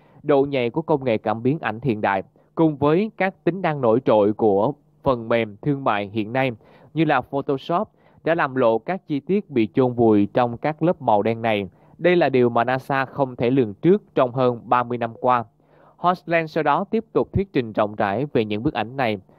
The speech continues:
tuyên bố đã tìm thấy các điểm bất thường mà nasa cố tình che giấu. Tuy nhiên thì có những hoài nghi đối với tuyên bố táo bạo trên. Nhiều người cho rằng các bản quét có thể hiển thị những điểm không hoàn hảo do vết bẩn hoặc là những sợi nhỏ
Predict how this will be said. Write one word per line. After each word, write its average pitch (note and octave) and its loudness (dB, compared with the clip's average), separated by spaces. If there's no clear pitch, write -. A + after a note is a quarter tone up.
tuyên F3 4
bố E3 4
đã B2+ 0
tìm A#2+ -4
thấy C3+ -4
các F#3 -8
điểm B2 0
bất E3+ 0
thường A2+ 4
mà C#3+ 2
nasa D3+ -2
cố D#3+ 0
tình A#2 -4
che B2 -2
giấu. A#2+ 2
Tuy G3 0
nhiên F#3+ 0
thì E3 0
có D3+ 0
những D#3+ 0
hoài C#3 0
nghi C#3 0
đối C#3+ 2
với D3 0
tuyên C3+ -2
bố C#3 4
táo E3 2
bạo A#2+ 2
trên. B2+ -2
Nhiều E3+ 4
người E3 2
cho F3+ 2
rằng C#3 -4
các F#3+ -2
bản A2 -2
quét F3+ -2
có G3 -2
thể C#3 -4
hiển B2 -8
thị G#2+ -2
những A#2 0
điểm A#2 2
không B2+ -2
hoàn G2+ -4
hảo G#2 -2
do D3+ 2
vết F#3 -4
bẩn B2 -2
hoặc C#3 -2
là C3+ 0
những B2+ -6
sợi A2 0
nhỏ A2 -2